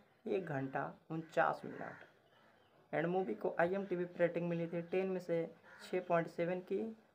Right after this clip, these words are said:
और Rotten Tomato rating मिली थी चौवन परसेंट की, जिसे Google user ने चौरासी परसेंट like किए थे। Doman's Riffs, जो कि उन्नीस सौ तिरसठ में movie को release किया गया था, जो कि काफ़ी पुराना movie है, इसे audience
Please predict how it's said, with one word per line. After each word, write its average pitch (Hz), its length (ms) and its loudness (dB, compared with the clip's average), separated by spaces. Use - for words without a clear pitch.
और 165 120 6
Rotten 196 260 0
Tomato 185 280 4
rating 170 300 2
मिली 165 160 0
थी 170 140 -4
चौवन 180 280 0
परसेंट - 420 -4
की, - 180 -12
जिसे 151 240 0
Google 175 360 4
user 170 320 4
ने 165 200 2
चौरासी 160 420 4
परसेंट 147 580 -4
like 120 280 2
किए 113 200 -6
थे। - 100 -12
Doman's 190 760 4
Riffs, - 380 2
जो 165 200 0
कि 175 360 0
उन्नीस 175 260 0
सौ 175 80 0
तिरसठ 165 380 2
में 170 160 4
movie 156 320 -2
को 151 160 -2
release 131 320 -2
किया 127 220 4
गया 120 180 0
था, 143 120 0
जो 175 140 -2
कि 175 140 -2
काफ़ी 160 380 4
पुराना 135 400 4
movie 165 260 -2
है, 175 280 2
इसे 170 180 -2
audience 175 520 6